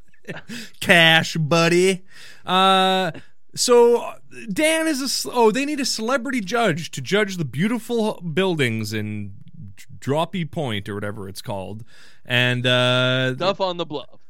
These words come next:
Speaker 1: Stuff on the Bluff. And Dan just happens to go, "Well, you know, I'm famous and I know Tim Tebow." And they go,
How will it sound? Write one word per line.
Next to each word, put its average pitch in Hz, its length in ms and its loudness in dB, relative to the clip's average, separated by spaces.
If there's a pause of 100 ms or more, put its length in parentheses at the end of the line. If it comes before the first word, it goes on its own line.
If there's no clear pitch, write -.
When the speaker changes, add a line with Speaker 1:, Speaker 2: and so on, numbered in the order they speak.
(120)
Speaker 1:
Stuff 147 280 -2
on 170 120 2
the 170 80 2
Bluff. 131 480 0
And 135 200 0
Dan 226 360 2
just 196 160 -6
happens 196 300 -2
to 151 80 -14
go, 160 280 -2 (520)
"Well, 262 240 -2
you 262 120 0
know, 185 160 4
I'm 233 220 -2
famous 190 580 0
and 131 100 -4
I 160 140 0
know 180 340 0
Tim 151 240 -2
Tebow." 151 640 -4 (720)
And 110 140 -10
they 113 80 -6
go, 113 360 -2